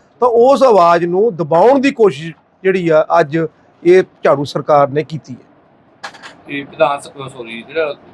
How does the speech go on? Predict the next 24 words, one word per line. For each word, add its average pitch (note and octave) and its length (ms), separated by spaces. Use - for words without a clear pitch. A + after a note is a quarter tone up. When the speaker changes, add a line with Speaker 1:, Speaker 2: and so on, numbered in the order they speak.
Speaker 2:
ਉਪਚੋਣ E3+ 300
ਹੋ D3+ 120
ਰਹੀ C3 220
ਆ A#2+ 80
ਲੋਕ A#2+ 160
ਸਭਾ, C3 120
ਉਹਦੇ E3 240
ਵਿੱਚ G3 160
ਵੀ F#3 280
ਕਈ E3+ 220
ਇਹ D#3 80
ਚਰਚਾਵਾਂ D3 400
ਫੈਲੀਆਂ C#3+ 300
ਵੀ D#3 80
ਕਾਂਗਰਸ C#3+ 380
ਇੱਕ - 80
ਜੁੱਟ C3 200
ਨਹੀਂ A#2 120
ਹੈਗੀ, B2 280
ਦਿਹਾੜਾ D3 240
ਉਪਚੋਣ B2+ 340
ਹੋ A2+ 120
ਰਹੀ A#2+ 180
ਆ, A#2 140